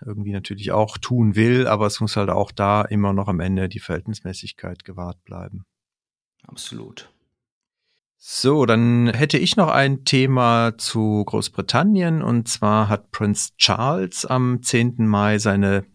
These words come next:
Speaker 1: Ansprache in den beiden Häusern des Parlaments gehalten, auch The Queen's Speech genannt.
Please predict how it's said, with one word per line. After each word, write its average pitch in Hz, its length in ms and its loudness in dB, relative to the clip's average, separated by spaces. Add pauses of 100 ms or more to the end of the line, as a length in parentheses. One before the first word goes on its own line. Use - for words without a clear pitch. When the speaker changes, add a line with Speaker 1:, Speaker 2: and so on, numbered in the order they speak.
Speaker 1:
Ansprache 120 1300 0
in 110 280 0
den 104 200 -2
beiden 101 280 0
Häusern 110 300 0
des 98 140 -4
Parlaments 101 720 0
gehalten, 101 720 -2 (580)
auch 101 160 0
The 110 140 -8
Queen's - 640 -2
Speech - 720 -2
genannt. 139 800 0